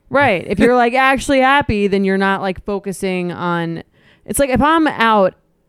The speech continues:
Speaker 1: with my boyfriend and we're having a good time, I'm not taking, I'm not making him take a lot of pictures.
Speaker 2: Yeah.
Speaker 1: When we're bored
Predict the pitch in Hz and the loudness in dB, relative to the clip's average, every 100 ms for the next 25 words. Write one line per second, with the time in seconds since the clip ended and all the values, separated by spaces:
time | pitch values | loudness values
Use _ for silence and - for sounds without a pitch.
0 | _ 208 208 208 196 214 196 185 170 185 | _ -2 0 0 0 0 0 -2 -2 -2
1 | 196 202 214 190 190 202 202 175 165 185 | 0 0 -2 -2 -4 -4 -4 -4 -4 -2
2 | 190 202 185 - 202 190 190 175 190 190 | 0 0 -4 -6 -6 -4 -4 -4 -6 -6
3 | 190 185 185 175 180 170 170 170 202 185 | -8 -6 -6 -6 -6 -6 -6 -4 -4 -4
4 | 87 123 - 139 123 104 202 202 190 196 | -6 -8 -6 -4 -2 -2 0 0 0 0
5 | 233 190 185 | 2 2 0